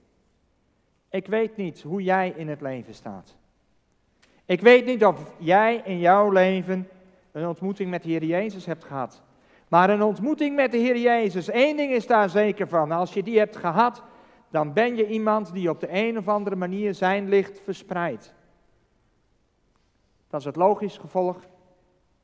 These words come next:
van kind van God zijn. Veel mensen schrikken van dat vers wat in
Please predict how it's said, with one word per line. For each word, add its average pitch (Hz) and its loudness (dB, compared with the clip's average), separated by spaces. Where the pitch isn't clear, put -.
van 131 -12
kind 175 -10
van 175 -10
God - -12
zijn. 123 -14
Veel 269 6
mensen 220 -2
schrikken 269 -2
van 202 2
dat 175 -4
vers 247 0
wat 196 2
in 185 -2